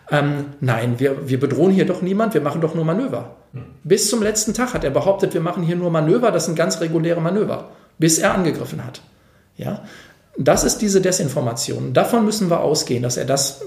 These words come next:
Speaker 1: dass er das beherrscht. Das wusste der K G B, das konnte der K G B, dem er früher angehörte, immer schon gut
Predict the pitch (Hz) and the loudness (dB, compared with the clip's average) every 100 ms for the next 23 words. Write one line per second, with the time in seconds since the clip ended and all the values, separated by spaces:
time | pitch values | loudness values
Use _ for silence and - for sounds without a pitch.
0 | - 127 147 139 - 147 139 226 - 139 | -8 -4 -2 -2 0 0 2 0 0 -2
1 | - 156 - 139 127 135 123 123 226 147 | -2 -2 -2 -2 0 2 2 2 2 0
2 | 165 147 135 135 123 120 120 190 170 123 | 0 -2 -2 -2 -2 -2 2 2 2 0
3 | 120 - 120 139 175 156 156 143 - - | -2 0 0 2 4 4 4 2 -2 -14
4 | - - 180 202 226 220 240 269 | -16 -2 0 2 2 2 2 0